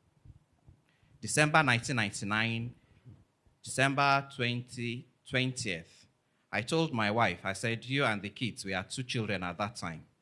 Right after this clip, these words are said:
"go to your sister in Lagos," because there was no food f-, in the house for us to eat. "But I'll sort out myself. You guys go." Ah,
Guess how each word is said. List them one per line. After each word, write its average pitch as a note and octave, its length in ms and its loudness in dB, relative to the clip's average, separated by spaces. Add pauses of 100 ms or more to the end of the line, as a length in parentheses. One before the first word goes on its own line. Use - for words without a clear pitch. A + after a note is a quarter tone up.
(240)
"go D#3 120 -2
to - 140 -8
your A#2+ 160 2
sister C#3+ 300 -2
in A2+ 220 2
Lagos," G#2 360 -2
because A2 260 -4
there G#2 140 2
was G2 200 0
no A#2+ 140 2
food A2 340 -4
f-, - 200 -8
in F#2+ 100 -6
the F#2+ 100 0
house G#2+ 300 2
for F2+ 160 -2
us F#2+ 140 -4
to E2+ 140 -12
eat. - 400 -14 (800)
"But A2 100 6
I'll C3+ 180 10
sort B2+ 240 0
out A#2 200 0
myself. F#2+ 440 0
You A#2 120 0
guys G2 280 4
go." F2+ 240 -4 (440)
Ah, - 180 -14